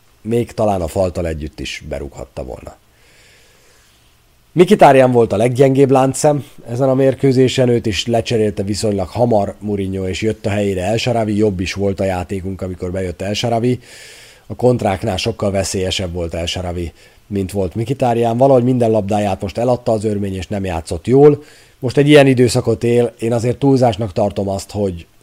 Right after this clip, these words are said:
hogy most már tegyük ki őt a kezdőből. Ideális esetben azért Mkhitaryan középen játszik szerintem a csatár mögött, de az a pozíció jelenleg Pellegrinié,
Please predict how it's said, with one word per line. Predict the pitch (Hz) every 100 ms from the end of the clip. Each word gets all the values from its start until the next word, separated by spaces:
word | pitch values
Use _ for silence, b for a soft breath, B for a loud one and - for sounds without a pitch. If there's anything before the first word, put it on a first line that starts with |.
| _
hogy | 95 92 87 87 90
most | 95 -
már | 85
tegyük | 104 107 104
ki | - 95
őt | 90
a | 87
kezdőből. | 117 113 135 135 143 147 143 b b b b b b b _ _ _ _ _
Ideális | 170 170 147 135
esetben | 147 135 143 127 139
azért | 120 131 117
Mkhitaryan | 123 127 127 123 127
középen | 139 117 120 107 98
játszik | 95 82 - 92
szerintem | - 92 92 80 98 110 110 -
a | 82
csatár | 92 101 95 90
mögött, | 92 92 95
de | 92
az | 98
a | 95
pozíció | 107 101 101 - 98
jelenleg | 98 90 87 85
Pellegrinié, | 101 92 87 85 85 87 104